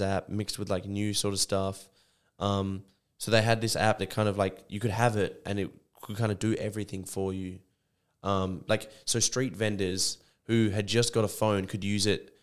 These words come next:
to, like, actually do, you know, like, payments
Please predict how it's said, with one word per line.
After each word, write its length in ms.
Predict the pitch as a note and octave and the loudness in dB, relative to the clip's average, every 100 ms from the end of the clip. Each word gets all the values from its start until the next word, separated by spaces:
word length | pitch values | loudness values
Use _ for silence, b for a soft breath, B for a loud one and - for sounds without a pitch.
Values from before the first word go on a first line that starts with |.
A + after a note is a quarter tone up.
| b - | b -8
to, 540 | A#2 G2+ G2 F#2+ F#2 - b b - | 0 2 2 2 -2 -8 b b -2
like, 140 | G2+ - | 0 2
actually 500 | G#2 - G2 F#2+ - - | 2 4 2 0 -6 0
do, 200 | A#2 A2 - _ | 2 2 -6 _
you 100 | A#2 | -2
know, 120 | G2+ | 0
like, 220 | F#2+ G2+ - | 0 -2 -2
payments 680 | A2+ A2+ A2 G#2 - - | -2 0 0 0 2 2